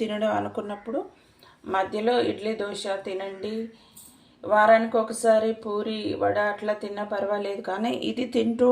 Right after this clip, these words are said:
ఉంటే మన గ్యాస్ ప్రాబ్లం అనేది నెమ్మది నెమ్మదిగా తగ్గుతుంది. నేనైతే రెండు నెలల వరకు ఇదే తినాలి అని అనుకుంటున్నా. ఒకవేళ ఎప్పుడైనా తినకు-, తినబుద్ధి అవ్వదు అని అనుకున్నప్పుడైతే జొన్న రొట్టె చేసుకోవాలని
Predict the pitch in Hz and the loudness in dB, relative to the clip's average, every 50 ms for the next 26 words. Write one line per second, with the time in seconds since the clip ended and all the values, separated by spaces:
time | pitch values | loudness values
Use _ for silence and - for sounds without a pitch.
0 | 247 233 220 220 - 247 240 247 247 233 220 220 208 - - 202 208 208 208 - | 4 4 0 0 2 2 2 2 2 2 0 0 -2 -4 -4 -4 -4 -4 -4 -6
1 | - - 214 202 208 196 190 196 196 190 190 196 196 202 240 254 330 359 - - | -6 -2 0 0 0 0 -2 -2 -2 -2 -2 -2 -4 -2 -2 -2 -2 -4 -6 -16
2 | _ _ _ - - - - - - 214 220 226 233 247 247 233 226 226 226 226 | _ _ _ -20 -20 -20 -20 -10 -4 2 2 4 4 4 4 4 4 4 4 4
3 | 226 226 220 220 214 208 196 - 226 - 226 220 220 220 226 226 220 220 214 214 | 4 4 2 2 2 -2 -2 -2 -2 -2 0 2 2 4 4 4 4 2 2 0
4 | 214 214 - 240 240 247 - 208 202 220 220 233 233 214 202 208 208 208 202 202 | -2 -2 0 2 2 2 2 0 0 0 0 2 2 0 0 -2 -4 -4 -4 -4
5 | 196 196 - - - - 113 104 98 - 214 226 226 - 151 104 196 196 202 202 | -6 -8 -8 -6 -4 -2 -2 -2 -2 0 2 2 2 2 -2 -8 -6 -6 -6 -6
6 | 208 202 214 208 202 202 202 196 190 196 202 - 233 - - 233 226 208 220 254 | -6 -6 -6 -8 -8 -8 -10 -10 -10 -10 -10 -10 -10 -8 -8 -6 -6 -6 -4 -4
7 | 302 330 - - - - - - - - - - - - - - - - - - | -6 -6 -8 -10 -10 -8 -8 -8 -8 -10 -16 -20 -20 -20 -20 -20 -20 -10 -2 0
8 | - 226 254 247 254 262 262 247 233 233 - 226 233 233 233 247 254 254 247 - | 4 8 10 12 12 12 10 6 2 2 2 2 2 4 4 2 0 0 0 -2
9 | 226 220 220 226 233 233 254 233 240 - - - - - 233 220 220 226 233 254 | -2 -2 0 -2 -2 -2 -4 -4 -4 -4 -6 -8 -8 -4 -2 0 2 2 0 0
10 | 262 220 - 226 226 226 220 220 226 226 240 240 226 226 220 220 226 240 247 277 | -2 0 4 6 6 8 6 4 2 2 2 2 4 4 2 2 2 0 0 -2
11 | 269 233 226 226 - 233 220 214 214 220 - 233 214 214 214 208 247 254 233 - | -2 -2 -4 -4 -4 -4 -4 -4 -4 -6 -6 -6 -4 -4 -2 0 0 -2 0 0
12 | 233 214 208 208 214 220 214 - - 214 - 214 214 107 - - - - 113 104 | -2 -2 -2 -2 -4 -4 -6 -6 -8 -10 -8 -4 -4 -4 -4 -6 -10 -6 -2 0
13 | 101 95 95 101 101 101 98 104 120 | 2 2 2 0 -2 -2 -2 -2 -4